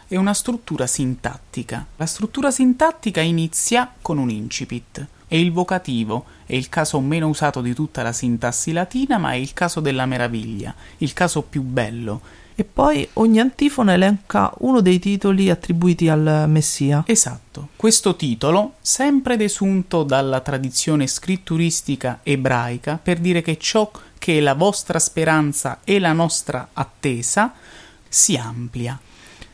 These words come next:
Speaker 1: va a spiegarsi. Quindi dopo un incipit abbiamo un ampliazio. Lo specifica,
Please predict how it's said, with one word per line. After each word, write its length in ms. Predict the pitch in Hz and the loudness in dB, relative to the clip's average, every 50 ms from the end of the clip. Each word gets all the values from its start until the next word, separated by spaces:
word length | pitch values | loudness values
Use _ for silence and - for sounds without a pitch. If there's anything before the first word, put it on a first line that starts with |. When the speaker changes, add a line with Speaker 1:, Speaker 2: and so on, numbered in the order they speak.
| _ - - - | _ -18 -8 -2
Speaker 1:
va 260 | 160 180 190 185 - | 2 4 4 4 4
a 100 | 185 180 | 0 0
spiegarsi. 840 | - - - - 190 175 151 120 120 113 117 - - - - 131 | 0 -2 -2 0 0 2 2 0 0 -2 -6 -4 -4 -4 -4 -2
Quindi 220 | - 151 156 147 139 | 0 2 4 4 4
dopo 220 | 135 139 135 160 | 2 2 0 2
un 120 | 175 185 | 2 4
incipit 600 | 208 233 254 294 302 - - 277 - 285 262 - - | 4 4 4 2 2 0 -2 -2 -2 -2 -2 0 0
abbiamo 400 | 226 202 190 190 190 185 185 180 | 0 2 2 0 2 2 2 2
un 200 | 175 180 185 180 | 2 4 4 4
ampliazio. 1120 | 180 180 180 175 160 - - 156 123 117 120 120 - - - - - - 117 117 120 - - - - - - - - | 4 2 2 0 -2 -2 -2 -2 -2 -2 -4 -8 -6 -2 0 0 0 0 -2 -6 -8 -10 -14 -18 -20 -20 -20 -10 -4
Lo 120 | 135 113 | -4 -2
specifica, 1040 | - - - - 120 113 - - 220 254 294 302 - - 294 - - 320 339 349 349 | -2 -2 -4 -4 -4 -2 -2 0 2 2 0 0 -2 -4 -4 -2 -2 -2 -2 -2 -6